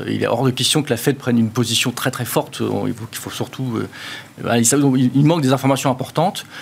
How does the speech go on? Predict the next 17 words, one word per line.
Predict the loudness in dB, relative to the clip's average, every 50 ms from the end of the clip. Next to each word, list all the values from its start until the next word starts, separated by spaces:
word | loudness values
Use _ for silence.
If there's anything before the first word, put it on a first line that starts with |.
| -14 -14 -16 -10 -2
Le | 2 2 2
consensus, | 4 2 2 2 2 0 0 0 0 2
grosso | 4 2 2 4 4 4
modo, | 4 6 6 4 2
c'est | 4 2 2
qu'il | 2 4
se | 4
décide | 2 2 2 4 2 4
en | 4
novembre | 4 4 4 4 2 2 2
pour | 2 2
un | 2
début | 2 2 2 2
en | 2 2
décembre. | 0 -2 0 0 0 0 0 -2 -6 -10 -16 -18 -20 -20 -20
Bon, | -18 -18 -18 -18 -20 -20 -20 -16
ça, | -16 -14